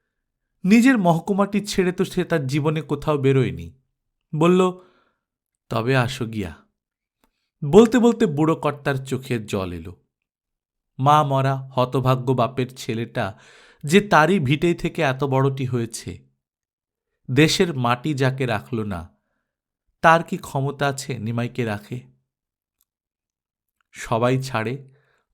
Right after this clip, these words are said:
ভোলা তো ছাড়ে না নিমাইকে। পথ আগলে দাঁড়ায় আর লাফিয়ে লাফিয়ে ওঠে কোলের ওপর। ভোলার গলা জড়িয়ে ধরে নিমাই বলল,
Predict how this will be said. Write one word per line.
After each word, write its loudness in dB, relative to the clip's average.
ভোলা 4
তো -2
ছাড়ে -2
না -2
নিমাইকে। -6
পথ 4
আগলে 4
দাঁড়ায় 4
আর 2
লাফিয়ে 0
লাফিয়ে 0
ওঠে -2
কোলের -2
ওপর। -10
ভোলার 6
গলা 6
জড়িয়ে 2
ধরে 0
নিমাই -2
বলল, -4